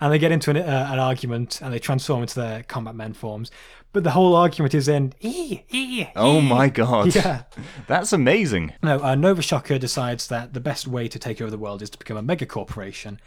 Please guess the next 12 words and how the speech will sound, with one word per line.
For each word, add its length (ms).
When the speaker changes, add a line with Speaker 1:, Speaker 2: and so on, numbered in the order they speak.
Speaker 2:
Oh. 160
Speaker 1:
and 220
blackmail 420
the 60
Japanese, 640
uh, 120
government 480
into 320
doing 200
what 120
they 100
want. 400